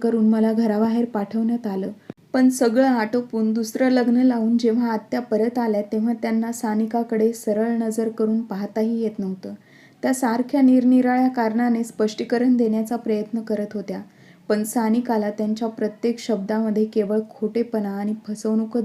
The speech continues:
जाणवत होती. म्हणूनच तिच्या मनात आत्याविषयीचा राग, तिरस्कार दाटून आला होता.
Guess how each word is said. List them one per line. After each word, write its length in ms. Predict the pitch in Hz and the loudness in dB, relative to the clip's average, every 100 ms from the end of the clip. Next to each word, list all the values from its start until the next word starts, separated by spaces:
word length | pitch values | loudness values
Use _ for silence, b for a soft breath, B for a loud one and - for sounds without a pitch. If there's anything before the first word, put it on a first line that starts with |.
| 214 | -2
जाणवत 400 | 196 196 196 202 | -4 -4 -8 -8
होती. 280 | 202 190 214 b b b b - | -10 -8 -12 b b b b -2
म्हणूनच 460 | 233 233 226 233 - | 0 2 0 -2 -4
तिच्या 220 | 220 240 | -2 0
मनात 400 | 247 226 214 220 | 2 2 -2 -4
आत्याविषयीचा 920 | 208 202 - 226 220 226 226 220 220 | -4 -4 -4 -2 -2 2 0 0 -2
राग, 280 | 220 220 202 185 - | 0 0 -4 -6 -2
तिरस्कार 580 | 208 214 240 - 240 233 | 0 0 -4 -6 -4 -2
दाटून 400 | 202 190 220 220 | -4 -4 -2 -2
आला 200 | 202 196 | -2 -4
होता. 320 | 196 196 196 | -8 -10 -14